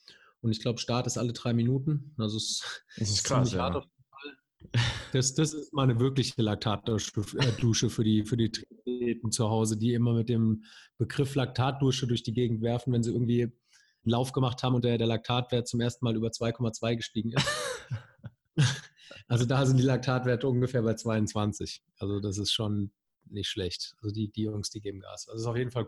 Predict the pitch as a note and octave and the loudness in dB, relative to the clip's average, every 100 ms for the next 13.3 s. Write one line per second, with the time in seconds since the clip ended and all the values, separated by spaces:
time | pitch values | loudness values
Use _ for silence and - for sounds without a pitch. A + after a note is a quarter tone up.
0 | - C#3+ C#3 - - - - - A#2+ - | 0 0 0 -8 -20 -20 -20 -10 -8 -2
1 | C3+ C3+ A#2+ - C#3+ C#3+ C3 B2+ A#2+ - | 0 0 -2 0 0 2 2 0 -4 -4
2 | B2+ B2 - A2+ G#2+ A2 A2 G#2+ - - | -2 -2 0 0 2 0 0 -2 -6 -8
3 | - A2 G#2+ A#2 G2 A2+ A2+ A#2 A#2 A2+ | -4 -2 0 -2 -2 -2 0 0 2 0
4 | A2+ A#2+ - A2+ - A2 A2 B2 A#2+ - | 0 -4 -4 -6 -6 -2 -2 0 -2 -2
5 | A2 - A2 A2+ G#2+ G#2+ - G#2+ - G#2+ | -2 -2 -2 0 0 0 -2 -8 -4 -2
6 | G#2+ - - A2+ A2 G#2 G#2+ A#2 - _ | 0 -2 -2 -2 0 0 0 -2 -4 _
7 | _ _ _ _ _ _ _ A2 A2+ A2 | _ _ _ _ _ _ _ -8 -6 -6
8 | G#2 C3+ C3 C3 A#2+ A#2+ A#2+ A#2+ - - | -4 -2 -2 -2 0 2 2 0 -4 -16
9 | - _ _ G#2+ G#2 G2+ - - - - | -18 _ _ -6 -4 -4 -8 -10 -10 -14
10 | _ _ _ F#2+ F2 E2+ _ _ _ _ | _ _ _ -8 -6 -8 _ _ _ _
11 | C#3+ D#3 C#3+ B2+ B2+ A#2+ B2 B2 C3+ A#2 | -2 0 0 0 0 0 0 0 -2 -2
12 | C3+ C#3+ C#3 G2 B2 C#3 - A#2 - G#2+ | -2 0 -2 -2 -2 -2 -4 -4 -2 -2
13 | C3+ E3 E3+ | 0 -2 -6